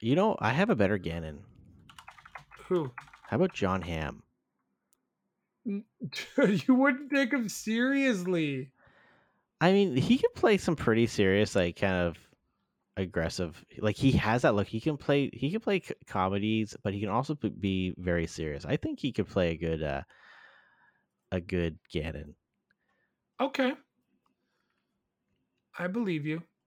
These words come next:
Speaker 2: I can't think of this kid's name, but I'm pretty sure it's the kid who was in, uh, um,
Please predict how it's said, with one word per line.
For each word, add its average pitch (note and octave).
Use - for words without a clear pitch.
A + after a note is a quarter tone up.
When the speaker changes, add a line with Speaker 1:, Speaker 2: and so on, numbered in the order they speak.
Speaker 2:
I F3
can't F3+
think E3
of D#3
this D3
kid's C#3
name, C3+
but C3+
I'm C3+
pretty F3+
sure F3+
it's D3
the D#3+
kid C#3
who C#3
was C3+
in, B2+
uh, A2+
um, A#2+